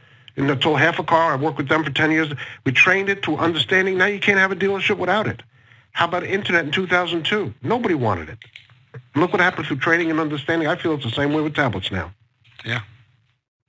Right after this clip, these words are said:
Speaker 2: Um, can this be integrated with the Business Development Center, the B D C?
Speaker 1: Big time, absolutely. From the wire in the wall to the seat of the car.
Speaker 2: Okay.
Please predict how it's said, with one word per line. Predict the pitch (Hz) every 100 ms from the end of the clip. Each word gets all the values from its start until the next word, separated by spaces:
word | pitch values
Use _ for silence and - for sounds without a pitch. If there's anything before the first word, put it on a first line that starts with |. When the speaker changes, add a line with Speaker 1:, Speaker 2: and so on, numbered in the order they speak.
| _ _ _ _ _ - - - - - -
Speaker 2:
Um, | 120 120 123 120 123 _ _ _ _ _ _ _ _ _ _ -
can | 135
this | 156
be | - 143
integrated | 143 156 - 139 139
with | 120
the | 113
Business | 104 127 135 -
Development | 113 120 139 139
Center, | - 127 135 131
the | 104
B | 117
D | 120
C? | 110 123 131 - _ _ _ - - - - 113
Speaker 1:
Big | 123 175 156
time, | 135 127 110 107 -
absolutely. | 151 147 - 147 127 135 143 95 87 - _ _ _ - -
From | 127
the | 123
wire | 135 165 175
in | 165
the | 151
wall | 151 165 170
to | 110
the |
seat | 143 - 147
of | 156
the | 160
car. | 139 101 - - _ _ _ -
Speaker 2:
Okay. | -